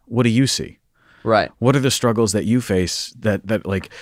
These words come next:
Speaker 1: there were things to families, addressed to families as, as families, what, what do you struggle with? For, to people who are alienated from the church or who are not practicing, "Why don't you practice the faith?" Not a single question to priests to say,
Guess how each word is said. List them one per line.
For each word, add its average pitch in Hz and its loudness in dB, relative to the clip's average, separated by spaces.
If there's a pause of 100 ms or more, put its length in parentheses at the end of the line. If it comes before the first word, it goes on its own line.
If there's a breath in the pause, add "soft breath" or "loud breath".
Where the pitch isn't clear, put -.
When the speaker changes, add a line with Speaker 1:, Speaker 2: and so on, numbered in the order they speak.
(140 loud breath)
Speaker 1:
there 117 2
were 117 2
things 131 2
to 107 -8
families, 107 -2
addressed 98 -4
to 101 -8
families 85 -6
as, 92 -6
as 90 -8
families, 101 -4
what, 92 -4
what 92 -6
do 87 -6
you 87 -8
struggle 87 -8
with? 76 -14
For, 107 -4
to 110 -6
people 131 0
who 117 2
are 104 2
alienated 104 0
from 101 -6
the 95 -2
church 98 -4
or 92 -2
who 104 -2
are 101 -2
not 98 -6
practicing, 90 -8
"Why 104 -2
don't 110 -4
you 104 -4
practice 95 -8
the 90 -10
faith?" 95 -4 (320 loud breath)
Not 135 2
a 127 0
single 135 2
question 110 -4
to 92 -10
priests - -4
to 98 -6
say, 92 -4